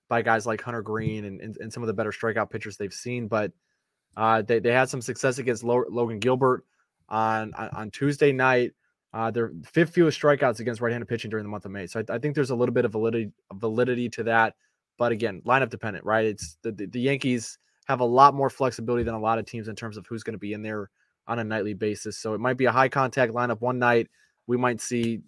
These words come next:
certain guys get off days or certain guys get put into the lineup tomorrow. That could take Kirby from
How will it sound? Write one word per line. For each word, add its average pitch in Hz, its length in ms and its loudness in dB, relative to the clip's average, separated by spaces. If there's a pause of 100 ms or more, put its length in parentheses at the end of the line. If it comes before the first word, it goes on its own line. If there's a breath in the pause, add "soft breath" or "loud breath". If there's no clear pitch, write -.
certain 131 280 -4
guys 120 240 4
get 117 120 0
off 113 220 4
days 110 240 0
or 107 40 -4
certain 113 240 -6
guys 110 220 0
get 110 120 -14
put 120 80 -4
into 113 140 -10
the 104 80 -10
lineup 107 260 -8
tomorrow. 110 500 -4 (420)
That 123 160 2
could 113 140 -4
take 123 220 0
Kirby 120 320 0
from 107 500 -4